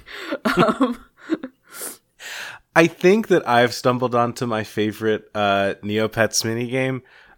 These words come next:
Speaker 2: Um, like you were just saying, I like to, to click on things and have something to occupy my hands while I'm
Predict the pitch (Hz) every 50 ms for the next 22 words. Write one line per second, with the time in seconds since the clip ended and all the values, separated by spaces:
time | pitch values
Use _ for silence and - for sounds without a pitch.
0 | _ - 113 107 104 104 101 101 98 95 87 90 _ _ - _ _ _ _ _
1 | _ _ _ - 160 - - 196 185 - - 147 139 123 117 101 98 101 92 -
2 | - 107 95 98 107 113 113 101 101 101 95 92 - - - 92 90 - - -
3 | 110 - - - - 113 101 - - - 101 101 95 95 92 - 104 95 90 92
4 | 92 87 92 92 90 87 87 101 98 95 90 - - 98 92 - 95 95 90 -
5 | - 101 95 - - 101 95 - - 101 - 101 98 98 92 87 90 - 101 98
6 | 95 95 95 90 87 90 90 90 90 92 90 90 92 87